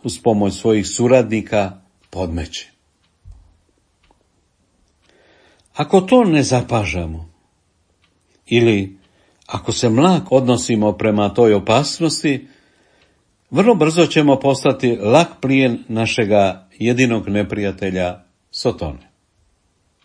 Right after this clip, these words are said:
Vjerojatno opažamo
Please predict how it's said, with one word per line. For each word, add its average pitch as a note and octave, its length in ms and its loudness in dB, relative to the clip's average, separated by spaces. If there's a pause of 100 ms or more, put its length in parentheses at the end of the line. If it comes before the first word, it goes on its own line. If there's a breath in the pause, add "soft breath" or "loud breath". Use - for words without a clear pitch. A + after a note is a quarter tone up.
(3000 soft breath)
Vjerojatno E3 400 6
opažamo C3+ 800 2